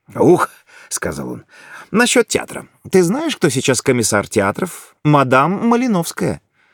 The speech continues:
Вы ведь знакомы?» «М, не помню, какая еще к черту мадам Малиновская?» Фон Эрнан вздохнул. Встав, он молча прошелся по комнате. «Петя», — сказал он, садясь напротив и заглядывая мне в глаза, —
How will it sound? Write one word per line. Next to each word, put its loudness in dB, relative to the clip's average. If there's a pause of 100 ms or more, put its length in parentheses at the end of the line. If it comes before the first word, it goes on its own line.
(200)
Вы 2
ведь 0
знакомы?» -2 (300)
«М, -4
не -2
помню, -8 (100)
какая -2
еще -6
к -16
черту -2
мадам 0
Малиновская?» -4 (520)
Фон -4
Эрнан 0
вздохнул. -8 (360)
Встав, -4
он 2
молча 0
прошелся -6
по -8
комнате. -16 (640)
«Петя», — 2 (160)
сказал -2
он, 2
садясь 0
напротив 0
и -2
заглядывая 0
мне -4
в -10
глаза, — -12